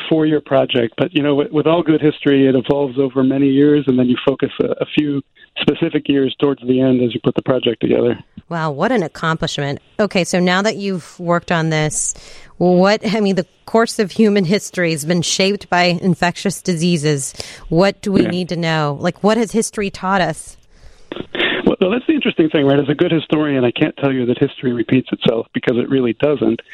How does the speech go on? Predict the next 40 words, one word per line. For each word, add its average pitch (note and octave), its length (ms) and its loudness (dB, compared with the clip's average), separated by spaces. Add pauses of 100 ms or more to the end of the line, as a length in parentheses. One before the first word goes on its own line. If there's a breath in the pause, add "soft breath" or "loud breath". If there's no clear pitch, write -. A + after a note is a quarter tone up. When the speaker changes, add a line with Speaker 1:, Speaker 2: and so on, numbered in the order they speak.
(340 loud breath)
Speaker 1:
and C3+ 140 2
we B2+ 80 0
really, C3+ 360 0 (100)
and C3 120 0
we B2+ 80 2
need C#3 160 0
to - 60 0
understand C3+ 540 0
the B2+ 60 0
context C#3 640 -2
in B2 100 2
which A#2+ 180 -2
historical B2+ 540 0
events A#2+ 300 0
are A2+ 60 0
played B2 340 0
out. D3+ 240 0 (400 loud breath)
On D3 120 2
the E3 100 0
other G#3 180 -4
hand, C3 380 2
human D#3+ 280 2
nature C#3 520 2
is D3 360 0 (140)
pretty F3+ 300 0
similar C#3+ 300 0
over B2+ 240 0
periods B2+ 380 0
of B2 120 -6
time, C3+ 360 2
and C3+ 260 2
there C#3 100 2
are C#3 60 0
a C#3 40 0
lot D#3+ 160 0
of D#3 120 0
things C#3+ 220 -2
we C#3 80 -4
can C3+ 160 0
learn C3 260 4